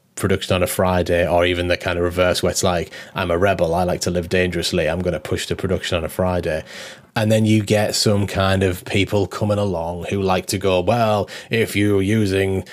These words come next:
things like Docker and Kubernetes, or you've just got a really solid production pipeline and DevOps kind of structure, you should be confident to push twenty-four hours a day." And I think those people aren't living in the real world, because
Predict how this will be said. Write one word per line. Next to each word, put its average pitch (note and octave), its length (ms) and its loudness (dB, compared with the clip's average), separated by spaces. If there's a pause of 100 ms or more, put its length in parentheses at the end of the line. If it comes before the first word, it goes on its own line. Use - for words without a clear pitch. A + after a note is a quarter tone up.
(100)
things A2 360 -2
like G2+ 240 0
Docker G2 420 2
and G2 160 -2
Kubernetes, F#2+ 720 0
or F2+ 80 2
you've F2+ 120 -2
just F#2+ 180 -4
got G2 120 2
a F#2+ 80 2
really F#2+ 400 2
solid F#2 540 0 (320)
production F#2 680 0
pipeline F#2 640 0
and F2 160 -2
DevOps F#2 560 0
kind F#2 220 -2
of F2 80 0
structure, - 520 0
you F2+ 160 2
should F2 220 -2
be F2 80 -2
confident F#2+ 460 -2
to G2 80 -4
push G#2+ 280 -2
twenty-four A2 440 0
hours B2 200 2
a C3 60 2
day." C3+ 380 0 (400)
And A#2 340 0 (100)
I A#2+ 120 2
think D3 320 0
those A#2+ 400 2
people G2 720 0
aren't G2 320 2
living F2+ 360 -2
in F2 120 -6
the F2 80 -6
real E2+ 320 -4
world, E2+ 480 -2 (340)
because G2 720 0